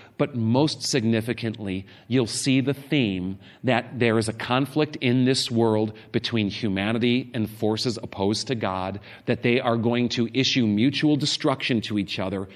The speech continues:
and evil will ultimately lose. That is the hope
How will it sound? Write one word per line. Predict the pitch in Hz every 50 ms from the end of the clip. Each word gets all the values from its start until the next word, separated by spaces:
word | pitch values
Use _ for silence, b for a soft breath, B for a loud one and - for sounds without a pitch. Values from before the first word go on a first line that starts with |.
| B B B
and | 117 117 107 107 110
evil | 113 110 113 117 110 120 120 127 120 B B B
will | 113 113 123 -
ultimately | - 98 95 110 - - 110 104 98 101 - 117 104 101
lose. | 98 101 101 98 92 85 78 76 98 85
That | 82 104 107 120 123 123 123 - - -
is | 117 110 104 110
the | 110 110 101 101
hope | - - - - - 151 135 98 85 85 - -